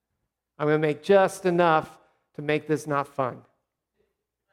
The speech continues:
He was there to make a party. Now, I understand if you've had stuff in your life or in the lives of others where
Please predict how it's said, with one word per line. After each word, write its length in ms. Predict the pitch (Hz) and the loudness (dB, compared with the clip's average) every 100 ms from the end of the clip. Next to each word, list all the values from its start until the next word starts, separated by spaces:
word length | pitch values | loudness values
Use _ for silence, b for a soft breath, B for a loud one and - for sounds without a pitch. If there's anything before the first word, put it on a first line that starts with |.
| _ _ _ _ _ _ _ _ _ _ _ _ _ _ _ _ | _ _ _ _ _ _ _ _ _ _ _ _ _ _ _ _
He 300 | - 214 220 | -2 2 4
was 260 | 220 220 | 2 0
there 240 | 165 160 160 | 0 2 2
to 180 | 165 175 | -2 -4
make 260 | 170 165 | -2 -2
a 60 | - | -4
party. 480 | - 202 233 147 - _ _ _ _ _ _ _ _ _ _ _ _ _ _ _ _ | -6 -6 -4 -6 -10 _ _ _ _ _ _ _ _ _ _ _ _ _ _ _ _
Now, 140 | 175 165 | -6 0
I 240 | 185 208 | 2 2
understand 580 | 208 185 - 185 185 175 | 0 -4 -6 -2 0 0
if 200 | 156 - _ _ _ - | -4 -8 _ _ _ -4
you've 200 | 170 165 | -4 -4
had 480 | 156 165 156 151 - | -2 -2 -2 -6 -20
stuff 400 | - - 185 185 | -20 0 0 0
in 80 | 180 | -2
your 120 | 170 151 | 0 2
life 460 | 147 151 165 165 - | 2 2 0 -8 -4
or 280 | 151 147 | 0 2
in 100 | 143 | 0
the 80 | 143 | -2
lives 280 | 143 147 139 | -2 -2 -4
of 120 | 139 | -4
others 360 | 143 143 139 - | -2 -2 -4 -4
where 260 | 147 135 | -4 -4